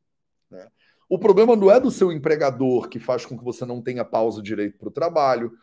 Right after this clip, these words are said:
que faz com que você tenha que almoçar em quinze minutos,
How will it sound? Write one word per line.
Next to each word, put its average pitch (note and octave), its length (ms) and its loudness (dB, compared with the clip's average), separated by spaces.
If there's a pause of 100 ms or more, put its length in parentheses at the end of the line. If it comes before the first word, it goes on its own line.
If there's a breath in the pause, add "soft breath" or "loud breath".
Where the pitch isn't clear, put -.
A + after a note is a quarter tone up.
(240 soft breath)
que D3 140 -8
faz C3+ 260 0
com C3 140 -8
que C3 80 -12
você C3 280 -2
tenha B2 220 -8
que A2+ 80 -4
almoçar B2 380 -4
em A#2 80 -8
quinze A2+ 320 -4
minutos, D#3 680 -2